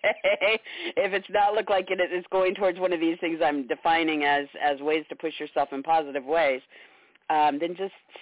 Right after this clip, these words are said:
stay out of the line of fire with people, okay? Um, and again, then it will not be until the end of next September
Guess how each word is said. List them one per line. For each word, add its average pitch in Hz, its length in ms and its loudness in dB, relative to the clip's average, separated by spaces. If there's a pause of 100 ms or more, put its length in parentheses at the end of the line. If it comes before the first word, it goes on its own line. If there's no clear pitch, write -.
(120)
stay 185 340 4
out 165 240 4
of 156 180 0
the 143 400 2
line 151 280 -2
of 139 120 -6
fire 143 400 4
with 123 140 -6 (100)
people, 113 380 -4 (120)
okay? 135 320 -2 (640)
Um, 165 480 2 (960)
and 170 160 0
again, 160 460 2
then 156 280 0 (100)
it 151 200 -2
will 156 260 2
not 156 320 2
be 151 200 -2
until 143 560 0 (300)
the 135 140 -2
end 147 180 -2
of 147 120 -2
next 156 340 0
September 160 680 2